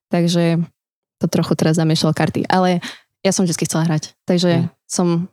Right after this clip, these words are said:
Speaker 1: veľmi rada, že mám tú príležitosť, veľmi ma to baví.
Speaker 2: No a vy ste teda, abych to dopověděl, tak vy s-, ty si natáčela nějaký film o Osvětimi, který se točil na Slovensku a tam si s-, eh, oholila teda hlavu,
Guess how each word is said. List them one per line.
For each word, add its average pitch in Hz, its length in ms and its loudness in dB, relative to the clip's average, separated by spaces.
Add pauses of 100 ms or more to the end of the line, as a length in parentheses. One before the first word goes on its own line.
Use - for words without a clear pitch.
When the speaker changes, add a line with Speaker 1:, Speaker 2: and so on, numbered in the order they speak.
(120)
Speaker 1:
veľmi 175 240 0
rada, 170 400 0 (160)
že 185 100 -4
mám 170 160 0
tú - 80 -6
príležitosť, 160 480 0
veľmi 160 180 0
ma 156 120 0
to 160 100 -2
baví. 156 240 0 (160)
Speaker 2:
No 147 100 0
a 135 80 2
vy 143 120 2
ste 160 160 0
teda, 151 180 2
abych 127 200 0
to 165 100 -2
dopověděl, 143 560 0
tak 147 180 -2
vy 139 140 -2
s-, - 100 -8 (240)
ty 131 140 -2
si 143 220 -2 (260)
natáčela 127 720 0
nějaký 131 340 0
film 127 480 0
o - 240 -2
Osvětimi, 139 600 0
který 143 180 -2
se - 100 -6
točil - 260 -2
na 117 120 0
Slovensku 135 800 0
a 135 100 -4
tam 123 160 0
si 143 140 -4
s-, - 240 -6
eh, 120 260 0 (480)
oholila 120 400 2
teda 110 200 0
hlavu, 98 360 -2